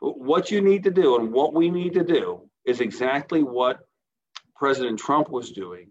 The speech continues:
and that's create an environment where, where people in our economy can invest their money, can run their businesses, employ more people, then you compete for that labor, and everybody's wage goes up.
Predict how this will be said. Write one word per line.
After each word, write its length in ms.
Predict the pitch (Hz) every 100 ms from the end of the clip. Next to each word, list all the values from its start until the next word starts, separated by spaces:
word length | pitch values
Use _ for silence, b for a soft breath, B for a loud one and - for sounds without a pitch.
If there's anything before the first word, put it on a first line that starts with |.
| _
and 100 | 110
that's 160 | 123
create 340 | - 117 117 143
an 100 | 165
environment 720 | 165 147 135 120 104 82 _ _ _ _ _ _ _ _
where, 340 | 117 120 117 117
where 160 | 110
people 460 | - 147 147 160 160
in 60 |
our 140 | 147 143
economy 680 | - 127 117 95 87 82 - _ _ _ _ _ _ _ _ _ -
can 140 | 120
invest 460 | 110 98 143 156 -
their 140 | 170
money, 460 | 143 104 90 92 95 _ _ _ _ _
can 160 | 120 107
run 340 | 104 127 160
their 160 | 180 156
businesses, 840 | 120 104 - 95 - 92 90 - _ _ _
employ 560 | 113 107 - 123 160
more 280 | 175 160 156
people, 680 | - - 110 87 95 101 - _ _ _
then 140 | 117 127
you 120 | 127
compete 560 | - 113 - 139 175 -
for 140 | 160
that 220 | 151 160
labor, 500 | 120 110 98 104 110 _ _ _ _
and 180 | 120 123 139
everybody's 560 | 147 143 117 107 101
wage 340 | 98 110 104 101
goes 300 | 101 101 104
up. 260 | 92 90